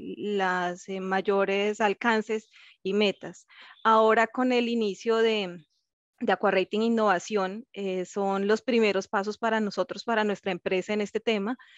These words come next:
Eh, no se había hablado sobre esto, entonces ha generado un revuelo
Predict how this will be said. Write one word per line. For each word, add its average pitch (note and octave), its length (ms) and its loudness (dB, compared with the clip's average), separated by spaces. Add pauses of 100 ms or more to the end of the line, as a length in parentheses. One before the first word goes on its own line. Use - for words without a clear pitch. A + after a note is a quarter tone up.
(220)
Eh, G#3 160 6
no G#3+ 240 4
se A#3 120 -2
había G#3+ 200 4
hablado G#3 400 2 (420)
sobre F#3+ 400 -4
esto, C4+ 340 -6 (360)
entonces G#3 880 0
ha G#3+ 80 0
generado G3 560 2
un G#3 160 -4
revuelo A3 480 0